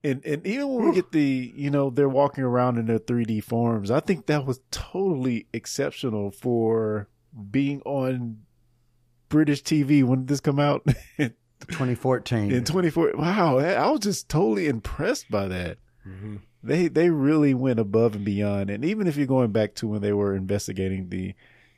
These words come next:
Speaker 1: the auntie's house, I thought we got some great scenes there when they were in the living room. Just, um, really well thought out, and just the actualization of what they were going for. I think they hit it on,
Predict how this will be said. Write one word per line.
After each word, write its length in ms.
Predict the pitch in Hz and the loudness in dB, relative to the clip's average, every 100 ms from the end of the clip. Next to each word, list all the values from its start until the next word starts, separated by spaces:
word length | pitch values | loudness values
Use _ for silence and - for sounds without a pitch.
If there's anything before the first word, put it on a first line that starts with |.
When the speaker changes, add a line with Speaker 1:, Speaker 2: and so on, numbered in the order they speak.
| - | -6
Speaker 1:
the 140 | 110 | -4
auntie's 600 | 110 113 - - 107 98 - | -2 -2 -4 -4 -2 -2 -6
house, 720 | - 113 101 87 85 - - _ _ _ _ _ - | -2 0 0 -2 -8 -12 -16 _ _ _ _ _ -6
I 80 | 113 | -2
thought 220 | 113 107 | 0 0
we 180 | 110 104 | -2 -4
got 220 | 113 101 | -2 -2
some 140 | - 104 | -2 -2
great 260 | 104 104 | -2 -2
scenes 420 | - 107 104 98 - | -4 -4 -4 -4 -4
there 200 | 101 98 | -2 -2
when 140 | 95 | -2
they 100 | 98 | -4
were 140 | 92 | -4
in 60 | 92 | -4
the 80 | 90 | -6
living 360 | 90 92 90 | -4 -4 -6
room. 500 | 87 87 87 85 90 - | -8 -8 -8 -10 -14 -8
Just, 280 | 98 90 - | -8 -6 -6
um, 440 | 90 85 82 90 - _ _ _ | -6 -6 -10 -14 -18 _ _ _
really 320 | 110 120 156 | -4 2 4
well 260 | 139 131 120 | 4 2 0
thought 320 | - 113 107 | 0 0 0
out, 280 | 107 107 104 | 0 -2 -4
and 340 | 107 98 95 92 _ _ - 110 | -6 -6 -8 -12 _ _ -20 -12
just 240 | 123 131 127 | -6 -2 0
the 60 | |
actualization 680 | 107 120 120 107 104 110 - | 0 0 -2 0 0 -2 -2
of 60 | 95 | -4
what 160 | 104 104 | -2 0
they 80 | |
were 120 | 101 90 | -2 -2
going 260 | 95 101 | -2 -4
for. 160 | 87 98 | -4 -4
I 80 | 95 | -4
think 260 | 107 92 | -6 -6
they 260 | 101 95 92 | -4 -2 -4
hit 320 | - 123 113 | -2 2 2
it 120 | 101 | 2
on, 300 | 95 90 87 | -4 -6 -10